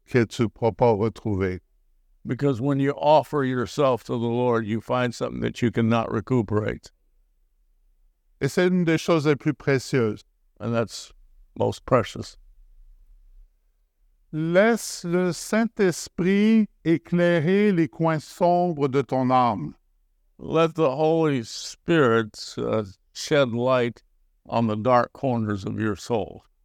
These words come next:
Speaker 1: La parole de Dieu est la vérité, elle éclaire tout notre être.
Speaker 2: Uh, the Word of God, uh, sheds light on our entire being.
Speaker 1: Arrête de considérer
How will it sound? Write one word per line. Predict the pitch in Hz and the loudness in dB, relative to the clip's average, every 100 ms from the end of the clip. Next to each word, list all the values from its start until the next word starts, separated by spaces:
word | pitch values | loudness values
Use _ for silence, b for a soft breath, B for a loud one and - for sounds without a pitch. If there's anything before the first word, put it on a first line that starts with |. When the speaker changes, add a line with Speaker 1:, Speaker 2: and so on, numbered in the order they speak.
| - | -2
Speaker 1:
La | 131 160 | 2 2
parole | - 175 175 202 | 4 4 4 0
de | 185 | -2
Dieu | 170 190 180 | 0 0 2
est | |
la | 156 139 | 2 2
vérité, | 151 143 131 170 175 170 143 | 0 0 0 0 2 2 2
elle | 139 | 0
éclaire | 135 - 156 156 160 143 - _ | -2 0 2 4 2 0 -2 _
tout | - 170 180 185 - _ - | 0 2 2 -2 -6 _ -4
notre | 135 131 - | 0 0 4
être. | 143 110 - _ _ _ _ _ _ _ 120 | 4 4 0 _ _ _ _ _ _ _ -4
Speaker 2:
Uh, | 120 | -2
the | 113 120 | 0 0
Word | 143 156 143 | 2 2 2
of | 120 113 | 0 -2
God, | 123 139 131 113 117 110 104 - | 0 2 4 4 2 0 -6 -8
uh, | - 123 110 - - _ | -8 -4 -4 -4 -10 _
sheds | - - 151 123 104 | -16 -4 2 2 2
light | 120 123 107 87 - | 0 2 2 -2 -6
on | 110 110 | 0 0
our | 107 107 | 2 0
entire | 104 117 110 104 | 0 0 2 2
being. | 95 113 101 - - _ - _ _ _ _ _ - _ _ _ _ _ _ _ _ _ _ _ _ _ _ - | 0 0 0 -2 -12 _ -20 _ _ _ _ _ -20 _ _ _ _ _ _ _ _ _ _ _ _ _ _ 0
Speaker 1:
Arrête | 143 139 175 220 262 - 151 | 0 4 6 6 4 -6 -2
de | 160 | 0
considérer | 151 - 170 - - 147 160 147 135 139 139 139 151 | 0 0 -2 -2 -6 0 2 2 2 2 2 4 2